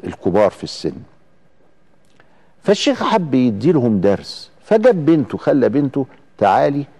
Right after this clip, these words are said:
على، زوريني وندخل ال-، الخلوة، ادخلي عليها الخلوة". فلما جت ودخلت وهم ما يعرفوهاش،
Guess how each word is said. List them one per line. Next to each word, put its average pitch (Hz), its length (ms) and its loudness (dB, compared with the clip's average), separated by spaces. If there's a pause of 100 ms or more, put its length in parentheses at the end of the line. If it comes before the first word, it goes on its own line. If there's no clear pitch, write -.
(320)
على، 101 320 0
زوريني 135 720 2
وندخل 127 560 -2
ال-، 104 240 -4 (120)
الخلوة، 143 420 0
ادخلي 160 280 2
عليها 113 180 2
الخلوة". - 260 -8 (1120)
فلما 180 520 2
جت 123 520 0 (500)
ودخلت 143 960 2
وهم 131 360 0
ما 104 80 0
يعرفوهاش، 98 760 0